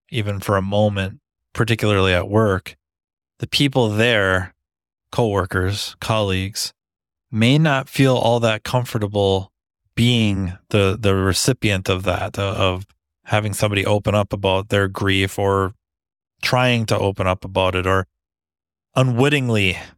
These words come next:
opening up about it. And now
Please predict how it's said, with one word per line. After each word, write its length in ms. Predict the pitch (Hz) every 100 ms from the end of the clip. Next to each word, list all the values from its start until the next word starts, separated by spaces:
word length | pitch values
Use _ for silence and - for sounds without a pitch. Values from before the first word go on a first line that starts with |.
| _ _ _ -
opening 420 | 117 107 104 101
up 160 | 95 -
about 360 | 101 98 92
it. 280 | 92 - - - _ _ -
And 480 | 101 98 95 95 92 - -
now 640 | 104 104 107 104 104 98